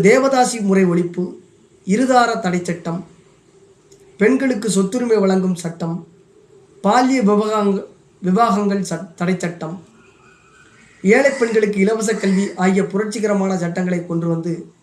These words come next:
கொண்டு வந்து அதனை நிறைவேற்றினார். ஆதரவற்ற குழந்தைகளுக்காக அடையாற்றில் அபை இல்லம் தொடங்கினார். இது ரொம்ப முக்கியமானது. புற்றுநோய் கண்ட தன் தங்கை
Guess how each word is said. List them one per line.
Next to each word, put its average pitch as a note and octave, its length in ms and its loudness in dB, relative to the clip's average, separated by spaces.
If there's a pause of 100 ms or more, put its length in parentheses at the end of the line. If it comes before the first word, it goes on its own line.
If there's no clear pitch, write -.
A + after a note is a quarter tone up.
(480)
கொண்டு F#3+ 240 2
வந்து F3 180 0
அதனை D#3+ 240 -4
நிறைவேற்றினார். E3 680 -6 (2250)
ஆதரவற்ற A#3+ 600 4
குழந்தைகளுக்காக G3 720 2
அடையாற்றில் F#3 520 0 (400)
அபை F3+ 180 2 (100)
இல்லம் G3 260 2
தொடங்கினார். D#3+ 480 -10 (520)
இது E3 160 -6
ரொம்ப E3 160 -4
முக்கியமானது. D#3 600 -10 (880)
புற்றுநோய் C#4 480 2
கண்ட A3+ 200 0 (120)
தன் G3+ 120 0 (140)
தங்கை A3+ 260 -2